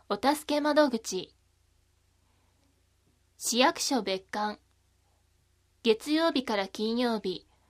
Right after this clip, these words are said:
午前八時から午後七時三十分。土曜日、午前八時から午後十二時三十分。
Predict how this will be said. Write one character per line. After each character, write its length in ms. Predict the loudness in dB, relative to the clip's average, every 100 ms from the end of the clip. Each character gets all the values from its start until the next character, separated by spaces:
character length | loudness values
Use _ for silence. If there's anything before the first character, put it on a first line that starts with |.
| _ _ _ 0
午 160 | 2
前 200 | 4 0
八 300 | 0 -4 -2
時 120 | -2
か 160 | -2 -4
ら 200 | -2 -6 2
午 140 | 4
後 120 | 4
七 260 | 2 -2 -2
時 100 | -2
三 240 | -4 -4
十 140 | -2 -4
分。 360 | -2 -6 -6 -14 _ _ _ _ _ _ _ _ _ _ _ -4
土 100 | 0
曜 300 | 4 4 4
日、 240 | -2 -8 _ _ _ _
午 140 | 2
前 220 | 4 2 2
八 340 | -2 -4 -2
時 120 | -4
か 120 | -4
ら 220 | -8 -10 -14 _
午 140 | 2
後 140 | 6 4
十 220 | 4 2
二 160 | 2 0
時 100 | -4
三 260 | -2 -2
十 120 | 0
分。 380 | -4 -6 -10 -10